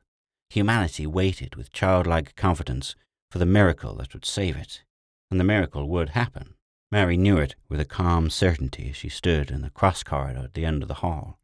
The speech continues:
looking down the thirty yards of tile that separated her from the elevator that would carry her up to the clinic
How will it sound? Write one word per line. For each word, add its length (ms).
looking 280
down 300
the 80
thirty 320
yards 460
of 140
tile 500
that 160
separated 540
her 180
from 160
the 100
elevator 520
that 100
would 140
carry 240
her 160
up 140
to 120
the 100
clinic 420